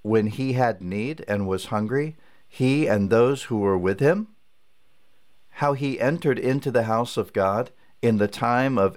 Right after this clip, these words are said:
Abiathar the high priest, and ate the showbread, which is not lawful to eat except for the priest, and gave also to those who were with him?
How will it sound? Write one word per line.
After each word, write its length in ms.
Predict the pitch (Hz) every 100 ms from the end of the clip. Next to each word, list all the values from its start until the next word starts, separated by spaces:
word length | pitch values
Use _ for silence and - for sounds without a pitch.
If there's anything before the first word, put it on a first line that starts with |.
| -
Abiathar 840 | 110 104 101 110 113 123 120 139 - - -
the 120 | 107
high 220 | 107 123
priest, 680 | 127 - 107 123 160 - - - - - -
and 220 | 113 107 -
ate 360 | 120 - -
the 80 | 104
showbread, 720 | - - 110 113 120 127 156 - - -
which 240 | - 113 127
is 120 | 113
not 240 | 120 135
lawful 480 | 101 107 123 131 117
to 200 | - 104
eat 220 | - 113 123
except 440 | - - 110 -
for 120 | 113
the 80 | 85
priest, 560 | - 101 139 180 - - - - - -
and 240 | - 110 98
gave 240 | 131 147
also 480 | - 113 135 - 147
to 160 | - 101
those 360 | 104 113 123
who 100 | 113
were 140 | 101 95
with 200 | 98 104
him? 260 | 135 151